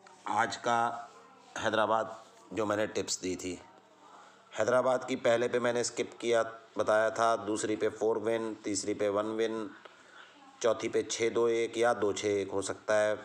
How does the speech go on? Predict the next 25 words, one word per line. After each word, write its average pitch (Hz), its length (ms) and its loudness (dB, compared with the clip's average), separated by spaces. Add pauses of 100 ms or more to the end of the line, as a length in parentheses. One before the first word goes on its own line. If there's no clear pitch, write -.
(220)
पाँचवीं 113 320 0
मैंने 110 240 0
कहा 107 160 2
था 110 140 2
स्किप, - 400 -4
नहीं 107 200 -2
तो 104 120 -2
चार 104 220 0
प्लेस 101 320 -2
अच्छी 101 260 -4
आ 95 100 2
सकती 101 380 -6
है, 98 200 -2
छः 117 300 -2
पे 117 120 0
चार 101 280 0
विन 98 220 -4
प्लेस, 107 300 -2 (880)
सात 113 360 2
पे 113 120 4 (1120)
छः 120 240 2
विन 110 200 -2
प्लेस, 113 400 2 (380)
सात 104 360 0
प्लेस 110 400 0